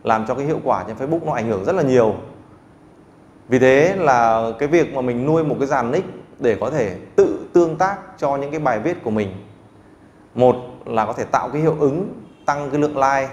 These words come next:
tăng lượng comment và tăng lượng share để cho những khách hàng vào sau có thể nhìn thấy cái hiệu quả tạm thời lần trước của bài viết và họ sẽ tin tưởng hơn ở cái sản phẩm của mình. Cái thứ hai là nuôi nick thì mọi người vẫn có thể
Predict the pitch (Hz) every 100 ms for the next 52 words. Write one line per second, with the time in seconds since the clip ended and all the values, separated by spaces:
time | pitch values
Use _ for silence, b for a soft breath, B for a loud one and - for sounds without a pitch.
0 | - 127 135 117 127 131 139 135 104 131
1 | 139 135 113 143 135 131 135 101 98 123
2 | 120 135 156 165 139 107 107 101 139 135
3 | 127 B B B - 135 135 123 127 110
4 | 110 127 165 - - 123 87 82 - -
5 | - - - - 135 117 110 101 208 220
6 | - 104 104 113 185 - 120 104 110 -
7 | - 135 135 147 156 B B B - 156
8 | 156 110 98 139 123 92 127 120 117 95
9 | 95 117 101 - - - - - - -
10 | - - B B B - 131 156 175 170
11 | 160 151 120 110 104 101 98 - - -
12 | 139 160 202 - - - 123 113 110 107
13 | 113 117 113 104 143 147 156 104 -